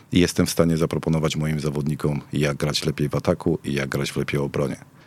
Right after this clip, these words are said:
E, gorsza sytuacja jest, kiedy zespół przegrywa, no to najczęściej trener drużyny przeciwnej szuka innych rozwiązań i w organizacji gry, i jeżeli chodzi o wybory personalne,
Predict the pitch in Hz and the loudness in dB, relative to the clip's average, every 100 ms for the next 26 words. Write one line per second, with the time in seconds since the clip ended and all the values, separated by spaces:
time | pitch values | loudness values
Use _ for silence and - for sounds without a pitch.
0 | _ - 82 80 80 85 98 - 101 - | _ 0 2 2 0 2 4 4 2 4
1 | 95 - 92 - 87 87 85 - 87 - | 2 4 0 2 0 2 0 0 0 2
2 | 85 85 73 67 65 - 71 71 76 71 | 0 2 0 0 -2 -2 -2 0 0 0
3 | - 76 73 71 73 78 71 73 78 80 | 2 2 0 -2 -2 -2 -2 -2 -2 0
4 | - - 71 71 - 80 73 60 78 71 | -2 -2 -2 0 0 0 0 0 0 0
5 | 78 73 78 73 71 69 73 71 - - | -2 -2 -2 -2 -4 -4 -4 -4 -6 -16
6 | - - - 78 78 78 78 87 - 101 | -20 -4 4 4 6 2 4 2 2 2
7 | 85 82 82 78 73 76 76 76 - 76 | 2 2 2 0 0 0 0 -2 -2 0
8 | 76 69 78 73 73 76 71 78 - 73 | 0 0 0 0 0 -2 0 -2 0 -2
9 | - 78 78 78 78 | 0 0 0 0 -2